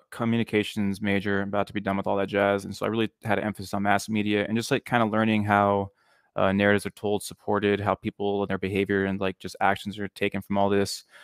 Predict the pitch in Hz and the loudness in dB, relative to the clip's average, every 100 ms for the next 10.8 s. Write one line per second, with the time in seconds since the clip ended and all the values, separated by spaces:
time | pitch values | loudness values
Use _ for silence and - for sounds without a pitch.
0 | - - 101 123 123 110 117 95 95 98 | -14 -2 6 6 6 2 2 0 2 0
1 | 110 117 202 180 170 165 147 147 143 123 | 2 4 6 6 6 8 8 6 2 4
2 | 127 107 98 113 107 95 - 104 123 123 | 4 2 0 0 2 -2 0 2 4 2
3 | 107 117 113 110 110 101 - 113 110 104 | 2 2 2 2 -2 -4 -2 2 2 0
4 | 104 - 113 107 - 107 - 117 117 113 | -4 -4 -4 -4 -4 -6 -6 -2 0 0
5 | 107 - - - - _ - 135 120 117 | -2 -8 -20 -20 -20 _ 2 4 6 6
6 | 131 110 104 101 143 147 95 - 110 110 | 8 6 4 2 2 2 0 2 2 2
7 | 101 95 - 107 113 107 98 101 104 101 | 0 -2 -2 0 0 0 0 2 2 -2
8 | 95 101 104 101 - 95 92 101 107 98 | 0 2 2 0 -4 -6 -4 4 4 4
9 | 104 107 107 - 110 98 - 107 - 101 | 2 0 0 -2 -6 -6 -6 -6 -6 -6
10 | 101 98 107 110 110 101 101 101 | -8 -4 0 2 2 0 -4 -4